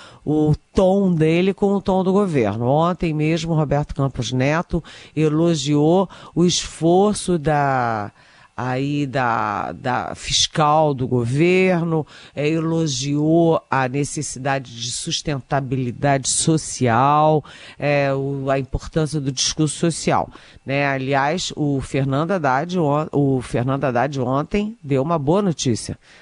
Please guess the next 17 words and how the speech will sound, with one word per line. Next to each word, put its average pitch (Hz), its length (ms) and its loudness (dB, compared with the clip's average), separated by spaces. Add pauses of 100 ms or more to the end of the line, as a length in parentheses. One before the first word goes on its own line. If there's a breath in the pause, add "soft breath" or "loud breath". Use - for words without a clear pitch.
(140 soft breath)
Antecipou 160 1300 0
pra 165 240 0
agradar 147 600 0
o 208 60 0
B 180 140 2
C, 160 320 0
pra 165 160 -2
agradar 139 440 0
o 175 160 0
Campos 127 380 -4
Neto, 135 320 -2
para 135 180 -2
baixar 123 460 -2
a 127 40 -4
poeira, 160 680 0 (360 loud breath)
ele 147 220 0
antecipou 151 960 0